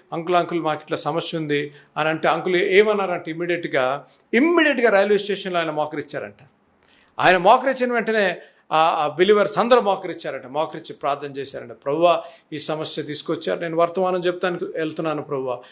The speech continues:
నీ పాద సన్నిధి దగ్గర పెడుతున్నాను, ఈ సమస్యను నువ్వే దీనికి పరిష్కారం చెప్పి ప్రభువా" అని ప్రార్థించారంట. జాగ్రత్తగా ఉన్నారు.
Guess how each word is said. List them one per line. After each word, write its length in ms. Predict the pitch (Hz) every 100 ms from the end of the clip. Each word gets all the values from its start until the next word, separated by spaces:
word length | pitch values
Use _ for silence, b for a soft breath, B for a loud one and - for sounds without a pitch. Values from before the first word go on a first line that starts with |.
| B B
నీ 120 | 156
పాద 260 | 170 165 196
సన్నిధి 360 | 196 196 190 175
దగ్గర 140 | 160
పెడుతున్నాను, 560 | 143 143 147 143 127 120 b b 151
ఈ 100 | 143
సమస్యను 520 | 151 151 151 151 135
నువ్వే 360 | 135 180 220
దీనికి 280 | 220 214 175
పరిష్కారం 500 | 147 147 - 160 151 -
చెప్పి 260 | 147 - 147
ప్రభువా" 420 | - 139 135 120 B B B
అని 120 | 147 143
ప్రార్థించారంట. 680 | 151 156 160 - 131 120 - -
జాగ్రత్తగా 340 | 131 170 180 165
ఉన్నారు. 220 | 120